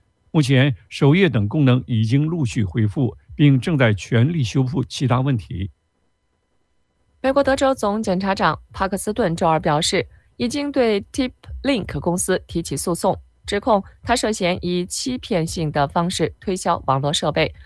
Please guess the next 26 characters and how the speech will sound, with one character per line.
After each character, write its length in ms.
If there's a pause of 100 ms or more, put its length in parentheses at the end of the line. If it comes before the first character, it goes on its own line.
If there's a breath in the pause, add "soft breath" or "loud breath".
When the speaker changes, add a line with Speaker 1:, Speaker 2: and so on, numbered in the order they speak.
(200 loud breath)
Speaker 2:
并 160
允 160
许 160
中 200
共 200
访 220
问 220
美 120
国 200
消 180
费 140
者 200
家 220
中 180
的 120
设 180
备。 240 (720)
帕 140
克 80
斯 120
顿 160
说， 320 (300 soft breath)
这 160
起 180
诉 200
讼 260